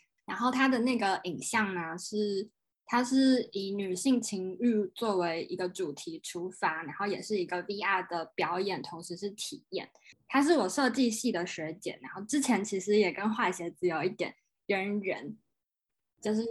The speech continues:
她也是一位就跳舞的人，然后她觉得其实剧场人很适合来做V R，就是V R里面有很多，就是可能跨越那些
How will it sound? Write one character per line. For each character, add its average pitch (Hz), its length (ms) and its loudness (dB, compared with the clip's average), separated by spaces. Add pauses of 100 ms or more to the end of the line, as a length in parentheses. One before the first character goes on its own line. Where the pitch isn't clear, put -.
(120)
她 226 120 2
也 185 160 4
是 214 200 2
一 190 80 4
位 190 360 4
就 190 180 -2
跳 190 300 0
舞 131 220 -4
的 - 100 -10
人， 85 160 -14 (640)
然 214 160 2
后 269 80 4
她 320 220 6
觉 185 240 0
得 185 500 2 (520)
其 240 180 2
实 277 160 6
剧 320 160 6
场 185 220 2
人 180 120 2
很 185 200 -4
适 214 240 0
合 170 240 -2
来 113 200 -8
做 160 260 -4
V 147 220 -8
R， - 180 -2 (240)
就 190 120 -4
是 190 320 0
V 220 120 2
R 208 160 4
里 156 100 -4
面 196 140 -2
有 180 100 -2
很 175 220 -6
多， 180 140 0
就 208 120 -2
是 220 260 4 (160)
可 - 120 2
能 220 100 6
跨 277 260 8
越 285 100 8
那 262 140 8
些 254 220 4